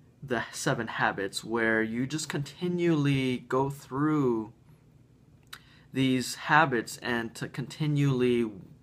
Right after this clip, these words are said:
improve yourself in order for you to,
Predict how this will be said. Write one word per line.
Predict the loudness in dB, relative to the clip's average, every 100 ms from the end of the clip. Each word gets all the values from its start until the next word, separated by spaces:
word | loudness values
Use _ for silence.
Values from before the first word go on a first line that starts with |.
| _ -14
improve | -8 -6 -2 4 4 4
yourself | -2 -4 -2 -2 -2 -6 -18 -20 -20 -20 -20 -20 -10
in | -4
order | -2 0 0 -2
for | 0
you | -2 -2 -2 0
to, | 0 0 0 -4